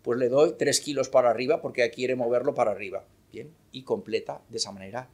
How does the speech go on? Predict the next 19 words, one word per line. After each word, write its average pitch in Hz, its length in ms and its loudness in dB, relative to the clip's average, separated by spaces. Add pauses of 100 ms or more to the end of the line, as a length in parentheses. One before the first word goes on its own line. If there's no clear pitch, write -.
el 95 340 -8 (560)
movimiento 95 520 -8
y 110 100 -12
permite 107 720 -4
el 95 220 -12 (480)
mover 107 400 -2
a - 60 -10
personas 113 420 -8
que 120 320 -6 (300)
no 110 180 -6
tienen 123 460 -8
fuerza, 135 640 -2 (760)
eh, 104 420 -4
aunque 117 340 -2
pueden 131 280 0
iniciar 117 440 2
los 110 180 -2
movimientos, 87 580 -16
¿no? 160 160 -12